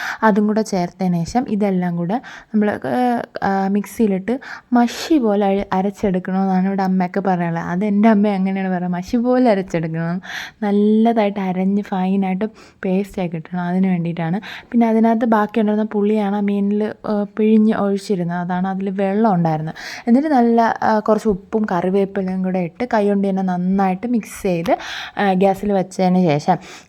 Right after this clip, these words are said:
പിന്നെ നമ്മളതിൽ കുറച്ച് മുരിങ്ങയൊക്കെ ഒക്കെ ഇട്ട്, ആ, നന്നായിട്ട് വെന്ത് വരുമ്പോഴത്തേക്കും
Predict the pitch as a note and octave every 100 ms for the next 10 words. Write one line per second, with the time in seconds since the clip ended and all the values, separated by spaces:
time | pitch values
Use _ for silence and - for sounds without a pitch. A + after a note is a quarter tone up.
0 | - A#3+ B3 D4+ C4 A3+ A3 G3+ G3+ G3
1 | F3+ - G#3 F#3+ E3+ F#3 G3 F#3 F3+ E3
2 | - F#3 E3 D3+ _ - E3 G#3 - -
3 | - F#3+ F3 F3+ F3+ F#3+ G3 F#3+ F#3+ F#3
4 | E3+ D3+ F3+ G3+ F3+ D#3 D#3 E3+ D#3 D3
5 | B3